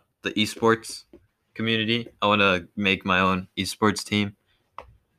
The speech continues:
uh, with my, with my Twitch brand on it. It would be, uh, Team Sleepy for sure.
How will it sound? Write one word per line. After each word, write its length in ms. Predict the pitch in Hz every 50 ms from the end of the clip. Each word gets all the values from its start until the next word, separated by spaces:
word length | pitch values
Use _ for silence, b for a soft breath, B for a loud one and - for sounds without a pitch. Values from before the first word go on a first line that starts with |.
| _ _ _ -
uh, 180 | 95 92 92 92
with 180 | 98 95 -
my, 480 | 104 101 98 98 95 95 95 95 92 85 - -
with 160 | - 101 92
my 140 | 101 95 95
Twitch 320 | - - 107 107 - -
brand 340 | - 101 101 101 101 101 101 - _ _ -
on 180 | - 101 101 104
it. 240 | 104 101 - - _ _ _ _ _ _ _ _ _ _ _ _ _ _ _ _ _ _ _ _ _ _ _ _ _ _ _ _ _ _ _
It 80 | - 107
would 180 | 110 110 104
be, 280 | 95 107 104 104 101 98
uh, 300 | 95 92 90 90 87 85 - - -
Team 260 | - 120 117 110 110
Sleepy 480 | - - - 113 110 104 104 - 117 110
for 200 | - - 107 104
sure. 460 | - - - 104 107 110 117 120